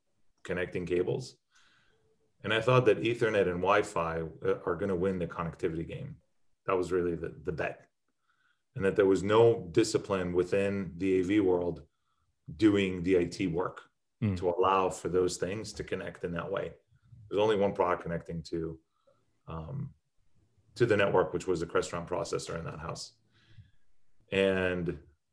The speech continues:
Speaker 1: from that point, it took until, you know, two thousand three, maybe twenty ten,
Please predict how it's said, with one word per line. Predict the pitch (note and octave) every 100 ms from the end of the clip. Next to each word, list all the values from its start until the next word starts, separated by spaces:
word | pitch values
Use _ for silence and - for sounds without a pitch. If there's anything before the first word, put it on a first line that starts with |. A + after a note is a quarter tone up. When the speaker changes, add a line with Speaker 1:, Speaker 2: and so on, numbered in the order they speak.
| _ _ _ _ _ _ _
Speaker 1:
from | - - G#2+ G2+
that | G2+ A#2+
point, | B2 C3+ A2 G2+ - -
it | - G2 -
took | A2 G#2 G2+ - - _ _ _ _ _ _ _ -
until, | G2 F#2 G#2+ G2+ F#2+
you | G2
know, | F2 E2+
two | -
thousand | G#2 G#2 F#2 F2
three, | F2 G#2+ G2+ E2 -
maybe | F#2 A2
twenty | A2 G#2+ G#2 F2
ten, | F#2+ G2 E2+